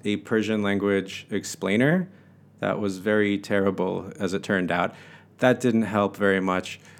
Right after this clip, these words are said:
Uh, and my parents, they're very educated. My dad's an engineer, um, and an M B A. My mom is a medical doctor. Uh, crypto's a hard thing to kind of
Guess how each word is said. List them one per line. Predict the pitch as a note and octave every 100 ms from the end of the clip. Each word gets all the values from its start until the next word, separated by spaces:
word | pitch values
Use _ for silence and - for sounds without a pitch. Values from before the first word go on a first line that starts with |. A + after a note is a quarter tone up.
| - - -
Uh, | G2+ F#2+ F#2 F#2+ -
and | C3 C#3
my | D3+ D#3+
parents, | D#3 G3 G3+ F#3
they're | E3
very | C3+ B2
educated. | A2 G2+ F#2+ F#2
My | F#2
dad's | G#2+ G#2 G2+
an | G2
engineer, | F#2+ F#2+ C3 E3+ E3 D#3 D3 - - - -
um, | G2+ F#2 F2+ F2+
and | G#2+ G#2+
an | G#2+
M | G#2
B | A2
A. | C3+ C#3 C3+
My | C3 G2+
mom | G2+ A2 A2+ A2+ A2+ -
is | G2+ F#2+ F#2 F#2
a | F#2
medical | G#2+ G2 F#2+
doctor. | B2+ C3 - B2+ A2+ A2 - - - - - -
Uh, | - G2 F#2+ F#2 - - - - -
crypto's | - D3+ D3+ D#3
a | D3
hard | A#2 B2 A2+
thing | - A2 G2+
to | G#2+ G2+ F#2+ C3
kind | - A2+ G2+
of | G2 F2+ - -